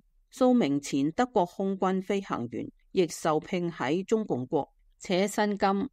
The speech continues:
係由位於塞舌爾空殼公司支付。同時，法國情報機構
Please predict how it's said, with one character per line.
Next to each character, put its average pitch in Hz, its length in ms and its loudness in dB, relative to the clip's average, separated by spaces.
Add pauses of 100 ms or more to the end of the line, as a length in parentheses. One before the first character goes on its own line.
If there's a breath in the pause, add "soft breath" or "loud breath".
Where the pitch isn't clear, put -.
(100)
係 202 180 2
由 175 280 4
位 190 260 2
於 269 200 2
塞 190 340 0
舌 185 180 -2
爾 156 380 -2 (140)
空 269 160 2
殼 175 240 2
公 190 220 0
司 180 260 -2
支 160 200 -2
付。 139 300 -4 (200)
同 160 220 0
時， 147 380 -2 (320)
法 233 160 4
國 214 240 0
情 131 300 -4
報 180 260 0
機 190 220 2
構 165 260 2